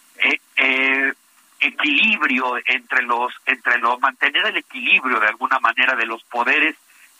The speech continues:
sin invadir sus funciones ni su, ni su soberanía, ¿no? Como creo que lo habíamos mencionado la vez pasada,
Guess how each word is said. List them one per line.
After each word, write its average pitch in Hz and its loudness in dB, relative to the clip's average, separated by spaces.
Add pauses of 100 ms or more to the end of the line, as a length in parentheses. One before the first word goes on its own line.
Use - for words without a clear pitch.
(100)
sin 123 0
invadir 120 -2
sus - -10
funciones 123 -4
ni 117 -4
su, 117 -4 (400)
ni 123 -2
su 127 -4
soberanía, 113 2
¿no? 143 0 (500)
Como 135 -2
creo 156 0
que - -2
lo 151 2
habíamos 135 0
mencionado 131 0
la 117 2
vez 120 -2
pasada, 143 2